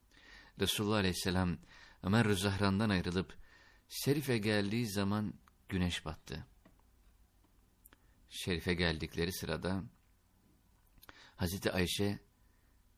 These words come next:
bayanlara özel hali görülüp ağlamaya başladı. Allah Resulü Aleyhisselam, "Seni ağlatan nedir?" diye sordu. Hazreti Ayşe,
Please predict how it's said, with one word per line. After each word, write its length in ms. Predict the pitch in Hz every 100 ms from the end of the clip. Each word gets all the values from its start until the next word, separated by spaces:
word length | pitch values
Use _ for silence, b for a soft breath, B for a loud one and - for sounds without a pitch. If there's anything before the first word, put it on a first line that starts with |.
| _ _ _ _ _ _ _ _ _ 98
bayanlara 560 | 98 107 107 113 113
özel 420 | - 98 110 113
hali 440 | 101 95 90 87 87
görülüp 480 | 92 85 90 - - - - _ _ _ _
ağlamaya 580 | 98 87 82 82 80 78
başladı. 460 | 76 - 65 - - _ - - _ _ b b b b b b -
Allah 260 | 107 120
Resulü 340 | 117 - 110 110
Aleyhisselam, 640 | 107 101 113 113 110 - - b b b b b b b b
"Seni 380 | - - 139 151
ağlatan 480 | 135 131 131 143 127
nedir?" 300 | 143 120 82
diye 160 | 82
sordu. 440 | 76 87 73 62 60 - _ b b b b b b b b b b _
Hazreti 360 | - 101 - 101
Ayşe, 520 | 92 95 - 104 107